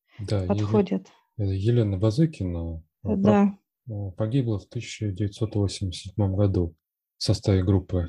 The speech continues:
Speaker 1: Виктора Лыкова.
Speaker 2: Она показывает те ощущения, что ей начались галлюцинации эти.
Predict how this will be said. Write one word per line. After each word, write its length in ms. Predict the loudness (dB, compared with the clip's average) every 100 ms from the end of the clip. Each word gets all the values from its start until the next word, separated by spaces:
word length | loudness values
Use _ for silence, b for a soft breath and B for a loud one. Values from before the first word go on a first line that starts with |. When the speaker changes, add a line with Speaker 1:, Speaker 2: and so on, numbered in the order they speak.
| -6
Speaker 1:
Виктора 380 | -4 -4 -2 -2
Лыкова. 500 | 0 -2 -2 -4 -4 _ _ _ _ _ _ _ _ _ _ _ 2
Speaker 2:
Она 160 | 4
показывает 720 | 4 2 2 4 2 2 -2 -20 _ _ _ _
те 160 | 2 2
ощущения, 640 | 0 -4 0 2 4 4
что 460 | 2 0 2 2 0 B _ _
ей 160 | 2 6
начались 540 | 6 6 4 2 2
галлюцинации 760 | 0 0 0 2 2 2 -2 -8
эти. 300 | -6 -12